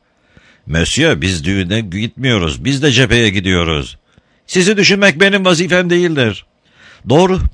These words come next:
ne diyeceksin veya ne diyebilirsin?" "Bekliyoruz, nihayet Bulgar treni geliyor. Onlar bize, biz onlara bakıyoruz.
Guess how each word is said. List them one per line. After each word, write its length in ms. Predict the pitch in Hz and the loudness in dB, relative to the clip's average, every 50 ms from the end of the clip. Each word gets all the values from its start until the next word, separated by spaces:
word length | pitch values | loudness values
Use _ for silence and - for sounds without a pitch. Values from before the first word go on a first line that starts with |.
| _ _ _ - | _ _ _ -4
ne 160 | - 143 165 | -2 -2 0
diyeceksin 540 | 135 123 104 87 71 82 76 - - 78 71 | 0 -2 -2 -2 -2 -4 -4 -4 -6 -6 -4
veya 220 | 76 104 110 98 78 | -2 -2 -2 -2 0
ne 180 | 85 120 107 | 0 -2 0
diyebilirsin?" 720 | 85 82 80 78 76 76 80 78 73 - - 78 80 73 - _ _ _ _ - | 0 0 0 -2 -2 -2 -4 -4 -4 -4 -4 -6 -6 -6 -10 _ _ _ _ -2
"Bekliyoruz, 640 | - 160 165 - - 190 196 170 98 76 69 65 | 0 0 0 0 -2 -2 -2 0 0 -2 -4 -4
nihayet 360 | 85 110 95 76 82 92 - | -4 -2 0 0 0 0 0
Bulgar 360 | 76 92 98 90 73 85 92 90 | -2 -4 -6 -4 -4 -4 -4 -4
treni 400 | - - 82 82 80 82 95 82 | -4 -4 -4 -2 -2 -2 -2 -2
geliyor. 400 | 80 78 71 76 76 73 71 - - _ - - _ | -2 -2 -2 -2 -2 -2 -4 -6 -10 _ -20 -20 _
Onlar 480 | - 117 143 143 131 143 170 175 156 143 | -2 0 0 0 2 2 2 2 0 -2
bize, 280 | 165 131 160 165 139 | -2 -2 0 0 0
biz 160 | 104 127 117 107 | 0 0 0 0
onlara 400 | 104 101 87 82 85 87 98 82 | -2 -2 -2 -2 -2 -2 0 -2
bakıyoruz. 600 | 82 76 - 78 76 76 73 80 98 101 - | -2 -4 -4 -4 -4 -4 -2 -2 -4 -4 -6